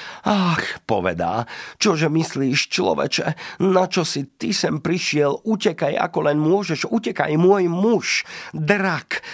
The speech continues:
s dvanástimi hlavami len tu na dvanásť míľ ku včelám odišiel. Ak ťa ten tu zastihne,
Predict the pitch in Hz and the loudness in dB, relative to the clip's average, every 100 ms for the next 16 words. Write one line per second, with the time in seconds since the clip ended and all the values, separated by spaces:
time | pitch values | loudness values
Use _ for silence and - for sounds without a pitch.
0 | - 175 156 143 165 202 202 160 - - | -4 -2 0 2 2 2 2 0 -2 -6
1 | 147 139 127 135 156 202 196 147 127 139 | -2 0 0 2 0 2 0 2 2 2
2 | - 196 170 180 180 147 143 196 208 190 | 2 -2 0 2 2 2 2 2 2 0
3 | 156 120 120 147 208 220 190 156 151 165 | 0 -2 -2 0 2 4 4 2 -2 -2
4 | - - - 240 226 185 180 - 160 170 | -4 -4 0 2 2 2 2 0 0 0
5 | - 160 156 147 180 240 - - 208 - | 0 2 4 2 0 -4 -4 0 0 0
6 | 202 170 190 220 226 190 143 196 240 - | -2 2 2 2 2 0 2 0 -2 -2
7 | 240 185 170 135 131 | 2 4 4 2 -2